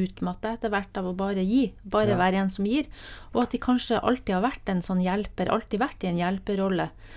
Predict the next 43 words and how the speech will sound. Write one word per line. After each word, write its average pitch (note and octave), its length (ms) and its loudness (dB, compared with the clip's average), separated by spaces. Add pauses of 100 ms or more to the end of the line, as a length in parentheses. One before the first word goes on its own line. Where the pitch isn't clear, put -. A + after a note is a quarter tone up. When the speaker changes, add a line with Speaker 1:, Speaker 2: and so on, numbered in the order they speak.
(260)
Speaker 1:
At G#3 100 -4
det C4 120 2
kan B3+ 280 6
si C#4 260 4
noe A#3 160 8
om F#3+ 100 4
denne A3+ 240 6
innsend-, F#3+ 500 2
altså, E3+ 220 0
dette D#3 240 0
er E3 80 0
spekulasjon, - 640 -2
da, - 60 -14 (560)
men, A3 180 2
altså, G3+ 260 4
denne G3 300 4
innsenderen G3 560 2
og D#3 80 4
andre F#3 380 2 (200)
som G3 220 0
er F#3 240 2
veldig G3+ 320 4
hjelpere, G3 480 0
da, D4+ 140 6 (680)
eh, G#3 380 2 (420)
er G3+ 140 2
det G3 100 0
sånn F#3 240 2
at F#3 120 -8
de, G3 260 0 (100)
eh, F3 460 -2 (1080)
har F#3+ 160 4
hatt F#3+ 260 -2
den, F3+ 260 2
den F3 200 0
rollen F#3+ 160 2
fra F3 180 -2
de E3 140 0
var E3+ 160 -2
små? D#4+ 500 2
Er G#3+ 100 6
det G3+ 120 2
liksom G3 540 -2